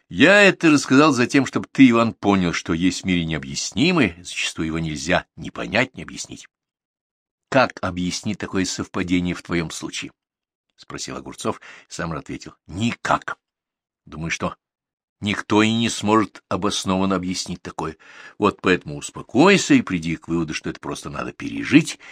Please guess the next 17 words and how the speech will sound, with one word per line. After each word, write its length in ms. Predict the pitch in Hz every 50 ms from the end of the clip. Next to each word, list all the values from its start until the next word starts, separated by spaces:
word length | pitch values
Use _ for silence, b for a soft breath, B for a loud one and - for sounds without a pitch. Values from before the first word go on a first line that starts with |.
| B B B
и 120 | B -
тебе, 340 | - - - - - 92 95
и 100 | - -
Нассе". 360 | - - - - - - - - _ _ _ _ _ _ _ _ _ _ _ _ _ _ _ _ _ _ _ _ _ _ _ _ _ _ _ _ _ _ _ _ _ _ _ _ _ _ _ _ _ _ _ _ _ _ _ _ _ _ _ _ _ _ _ _ _
Все 260 | - - - - 170 156
молча 400 | 147 147 143 127 - - - -
посидели 460 | - - - 117 95 95 98 92 90
у 80 | 87 85
стола, 560 | - - - 95 85 85 101 110 117 110 95 _ _ _ _ _ _ _ _ _ _ _ _ _ _ _ _ _ _ _ _ _ _ _ _ _ _
а 60 | _
потом 240 | - - 98 92 95
Иван 220 | 90 90 92 92
сказал: 420 | 92 - - 87 80 85 80 82 -
"Спасибо 580 | - - - 110 107 95 - - 165 151 101
вам, 300 | 90 85 80 78 78 85 -
ребята. 640 | - 82 87 82 69 71 69 71 - - - - _ _ _ _ - - _ _ _ _ _ _ _ _ _ _ _ _ _ _ _ _ _ _ -
Только... 640 | - 135 127 120 101 - - 127 120 120 117 113